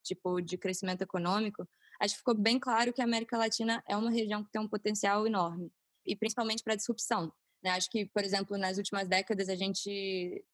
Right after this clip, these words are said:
viveu um bônus demográfico, né, que é quando a população do país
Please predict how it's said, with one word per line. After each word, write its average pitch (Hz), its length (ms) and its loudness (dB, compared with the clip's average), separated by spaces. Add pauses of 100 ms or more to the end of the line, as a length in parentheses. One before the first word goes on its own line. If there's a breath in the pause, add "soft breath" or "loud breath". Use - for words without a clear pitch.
(140)
viveu 190 800 0
um 185 340 -6
bônus 196 360 0
demográfico, 180 720 -2
né, 180 100 0
que 185 80 -6
é 180 40 -2
quando 185 260 -4
a 185 60 -2
população 185 540 -2
do 185 120 -6
país 175 460 -2